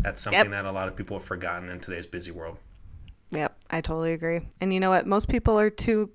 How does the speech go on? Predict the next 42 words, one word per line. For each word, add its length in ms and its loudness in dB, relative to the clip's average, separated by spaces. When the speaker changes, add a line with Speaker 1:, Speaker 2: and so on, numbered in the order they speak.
Speaker 2:
busy 220 4
paying 240 2
attention 400 0
to 60 2
their 200 2
own 160 0
selves. 380 -2
They're 100 -2
not 220 -2
gonna 180 -2
really 400 0
notice 320 2
what 100 6
you're 160 0
doing. 320 -2
So 300 -2
I, 220 2
Speaker 1:
This 240 -2
is 100 -2
Speaker 2:
I 60 -6
Speaker 1:
true. 80 2
Speaker 2:
just 100 0
say, 140 2
go 320 8
for 240 8
it, 200 4
go 80 6
for 240 6
it. 180 2
<laughs> 360 4
Speaker 1:
This 260 0
is 100 2
true. 300 2
I 100 -4
think 180 -10
that's 180 -4
a, 180 -6
I 60 -12
think 240 -12
that's 180 -4
so 200 -4
true. 320 -8